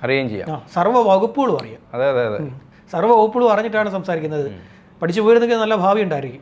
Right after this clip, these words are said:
Speaker 1: ഉം.
Speaker 2: ഉം. ക്രൈം കേസിൽ ഉൾപ്പെട്ട് ജയിലിൽ പോയതുകൊണ്ടാണ് ഭാവി ഇല്ലാതായി പോയത്. ഇപ്പോൾ ഇതിനകത്ത് പറയുന്ന മറ്റൊരു കാര്യം രണ്ട് മന്ത്രിമാരെ കുറിച്ചാണ്.
Speaker 1: ഉം.
Speaker 2: ഒന്ന് ഇവിടുത്തെ ഒരു, ഏഹ്, മന്ത്രി, അങ്ങനെ രണ്ട് മന്ത്രിമാരെ കുറിച്ച്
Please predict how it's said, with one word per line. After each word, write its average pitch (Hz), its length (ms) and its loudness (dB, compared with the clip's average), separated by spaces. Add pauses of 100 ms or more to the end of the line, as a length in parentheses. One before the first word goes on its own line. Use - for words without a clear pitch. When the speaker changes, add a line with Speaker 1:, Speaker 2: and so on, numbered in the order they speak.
Speaker 1:
ഉം. 101 440 -14
Speaker 2:
ഉം. 139 140 -14 (180)
ക്രൈം 170 180 -2
കേസിൽ 208 200 0
ഉൾപ്പെട്ട് 214 340 0 (520)
ജയിലിൽ 196 180 0
പോയതുകൊണ്ടാണ് 214 560 2
ഭാവി 190 320 0 (520)
ഇല്ലാതായി 180 320 2
പോയത്. 139 280 -8 (680)
ഇപ്പോൾ 196 320 0 (340)
ഇതിനകത്ത് 208 340 0
പറയുന്ന 240 280 0
മറ്റൊരു 208 300 -4
കാര്യം 220 320 -2
രണ്ട് 175 240 -4
മന്ത്രിമാരെ 202 480 0
കുറിച്ചാണ്. 123 440 -8 (160)
Speaker 1:
ഉം. 92 200 -16 (540)
Speaker 2:
ഒന്ന് 226 480 0 (420)
ഇവിടുത്തെ 196 280 0
ഒരു, 208 300 2 (1040)
ഏഹ്, 185 440 0
മന്ത്രി, 180 340 0 (960)
അങ്ങനെ 165 320 -4
രണ്ട് 147 260 -6
മന്ത്രിമാരെ 196 380 0
കുറിച്ച് 208 260 -4